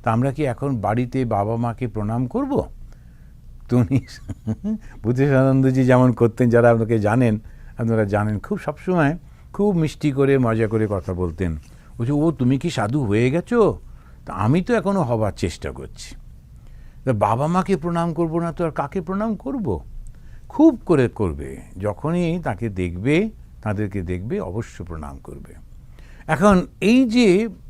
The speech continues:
ভাবটা যে না সাধু হয়ে গেছি মানে কি? যারা আমাদের গুরুজন তাদেরকে তো যতটা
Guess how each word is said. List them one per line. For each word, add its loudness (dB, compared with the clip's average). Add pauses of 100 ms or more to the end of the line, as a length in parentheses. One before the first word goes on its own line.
(160)
ভাবটা -2 (420)
যে 4
না 4
সাধু 0
হয়ে 2
গেছি -4
মানে -2
কি? -10 (880)
যারা 2
আমাদের 0
গুরুজন -2 (380)
তাদেরকে -2
তো -2 (360)
যতটা -2